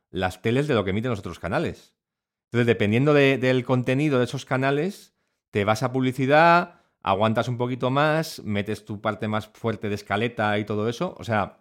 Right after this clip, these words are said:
ese tipo de tele sí que es de frenopático en ese, en ese aspecto y, y la verdad es que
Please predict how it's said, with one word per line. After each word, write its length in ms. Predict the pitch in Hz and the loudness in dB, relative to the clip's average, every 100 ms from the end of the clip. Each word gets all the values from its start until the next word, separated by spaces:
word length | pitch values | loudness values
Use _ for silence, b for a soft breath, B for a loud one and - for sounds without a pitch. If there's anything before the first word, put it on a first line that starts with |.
| - | -12
ese 200 | 113 131 | -6 -4
tipo 260 | 143 131 135 | -4 0 0
de 100 | 127 | 2
tele 440 | 135 143 170 185 b b b | 0 2 0 -4 b b b
sí 160 | - 113 | -10 -6
que 600 | 127 127 135 131 123 107 | -2 2 2 4 2 2
es 60 | 110 | 0
de 100 | 139 | -2
frenopático 880 | 131 98 87 143 117 90 90 87 87 | -2 -2 0 0 -2 -8 -6 -4 -6
en 60 | |
ese, 540 | 87 - 85 82 82 - | -8 -8 -8 -6 -8 -10
en 80 | 87 | -12
ese 160 | 87 | -10
aspecto 480 | 80 - 107 - 147 | -12 -12 -12 -8 -6
y, 60 | 139 | -6
y 460 | 90 78 67 80 | -6 -8 -10 -10
la 100 | 76 | -8
verdad 180 | 78 78 | -8 -8
es 80 | - | -10
que 340 | 92 87 53 | -10 -12 -14